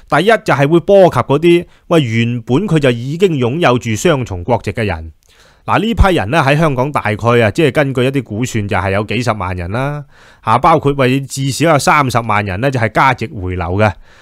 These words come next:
咁啊，有啲呢，就係，嚇，當年啊，經過呢個居英權計劃攞得到呢一個B C英國公民護照嘅。嚇，有啲呢，就本身係有美籍啊，有綠卡嘅，實在太多呢一啲人喺香港啦。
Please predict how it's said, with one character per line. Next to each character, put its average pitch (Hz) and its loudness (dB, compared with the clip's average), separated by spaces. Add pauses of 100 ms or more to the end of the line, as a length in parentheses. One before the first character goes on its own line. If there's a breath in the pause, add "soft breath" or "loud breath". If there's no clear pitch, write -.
(120)
咁 170 -2
啊， 156 4
有 143 4
啲 170 0
呢， 156 2
就 131 -2
係， 110 -2 (180 soft breath)
嚇， 110 2
當 156 2
年 95 -4
啊， 123 2
經 147 -2
過 127 2
呢 151 2
個 156 0
居 151 2
英 139 0
權 90 -8
計 117 -2
劃 110 -2
攞 107 0
得 151 2
到 113 -4
呢 147 2
一 143 -2
個 123 0
B 151 -4
C 143 -6
英 143 -2
國 120 0
公 143 -6
民 120 -4
護 90 -8
照 101 -4
嘅。 95 -4 (380 soft breath)
嚇， 120 2
有 147 2
啲 180 2
呢， 160 4
就 123 -2
本 123 -4
身 151 0
係 113 0
有 110 2
美 117 -2
籍 117 -4
啊， 123 -2
有 117 0
綠 117 -2
卡 139 0
嘅， 104 -2 (260 soft breath)
實 135 0
在 131 4
太 143 2
多 165 4
呢 170 4
一 160 4
啲 151 -2
人 87 -2
喺 104 -4
香 123 -2
港 98 -6
啦。 101 -8